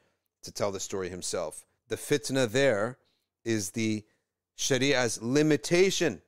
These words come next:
on a man having four wives. That's the fitna. And who's angry at it? The women, right? The women say,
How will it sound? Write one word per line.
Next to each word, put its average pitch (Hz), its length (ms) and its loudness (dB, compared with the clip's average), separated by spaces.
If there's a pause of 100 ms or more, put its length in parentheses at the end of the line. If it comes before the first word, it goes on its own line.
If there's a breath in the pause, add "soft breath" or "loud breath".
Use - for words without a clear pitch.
(160)
on 123 140 2
a 120 60 0
man 120 200 2
having 104 280 -2
four 87 220 -8
wives. 65 400 -14 (920)
That's 127 200 0
the 110 80 -2
fitna. 78 300 -8 (200)
And 120 140 0
who's 160 240 4
angry 170 340 2
at 175 120 6
it? - 280 -2
The 117 80 -2
women, 92 260 -8 (480)
right? 101 240 0 (460 soft breath)
The 117 140 0
women 175 360 4
say, 143 440 4